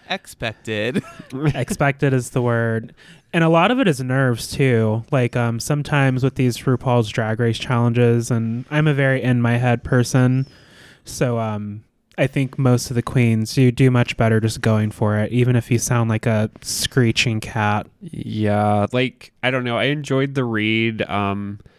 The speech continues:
Speaker 3: by Michelle of Ahura, <laughs> where it was just like,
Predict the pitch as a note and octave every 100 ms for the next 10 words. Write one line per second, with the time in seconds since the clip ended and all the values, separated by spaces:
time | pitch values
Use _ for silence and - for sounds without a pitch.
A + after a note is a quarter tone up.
0 | _ _ - G2+ G2+ - G2 F#2+ G2 F#2+
1 | D2+ F#2+ G2 F#2 G2+ G2 G2+ A2 - -
2 | D#3+ _ _ _ _ _ - G#2 G#2 G#2+
3 | - G#2 G#2 G#2 -